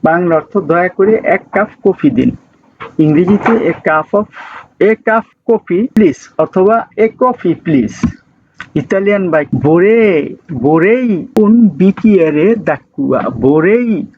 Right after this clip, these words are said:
un bicchiere d'acqua।" "ভোরেই উন বিকিয়ারে দাকুয়া", বাংলা অর্থ, "আমি এক গ্লাস পানি চাই।"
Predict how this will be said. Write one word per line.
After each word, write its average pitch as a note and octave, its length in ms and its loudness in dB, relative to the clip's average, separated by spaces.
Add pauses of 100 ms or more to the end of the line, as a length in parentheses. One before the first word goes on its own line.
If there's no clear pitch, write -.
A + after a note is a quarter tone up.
un G#3 220 2 (180)
bicchiere F3+ 720 2
d'acqua।" C3 640 -4 (480)
"ভোরেই E3 480 2 (220)
উন G#3+ 160 4 (100)
বিকিয়ারে D#3+ 680 0
দাকুয়া", B2+ 560 -4
বাংলা D3+ 360 -2
অর্থ, D#3 240 -4
"আমি D#3 240 0
এক C#3+ 200 0
গ্লাস F3 280 -4
পানি F3+ 260 -2
চাই।" C3+ 240 -4